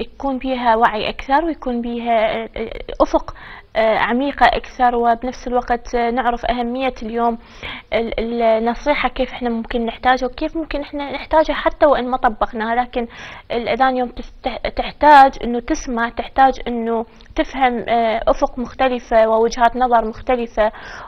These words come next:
واليوم تكون، آه، بيها زوايا. يعني إحنا ممكن ناخذ فد مشهد، آه، دائمًا، آه، نتكلم بهذه الحالة،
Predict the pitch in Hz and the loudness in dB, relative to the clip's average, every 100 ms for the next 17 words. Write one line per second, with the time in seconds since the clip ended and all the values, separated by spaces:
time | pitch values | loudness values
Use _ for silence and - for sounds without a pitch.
0 | - 240 226 226 214 92 233 214 147 98 | 2 6 8 10 8 6 6 4 2 -4
1 | 220 240 247 240 - 240 - 226 214 214 | -2 -2 -2 -4 -4 -4 0 0 0 -2
2 | 240 247 233 247 247 220 208 233 - 262 | -4 -4 0 4 6 4 2 -2 -4 -4
3 | 240 269 269 262 254 277 254 262 240 277 | -4 -4 -4 -4 -4 -6 -4 -4 -2 -4
4 | - 240 208 - _ _ - - - - | -4 -6 -8 -10 _ _ -20 -18 -18 -18
5 | - 226 220 - 269 226 214 - 214 208 | -10 -2 2 2 2 -2 -2 -4 -4 -4
6 | 214 - 55 - - 50 - 214 226 - | -8 -10 -12 -12 -12 -12 -10 -8 -8 -6
7 | - 247 226 214 226 220 208 196 - 202 | -2 0 0 -2 0 0 0 -4 -6 -8
8 | 220 - 208 196 | -6 0 0 0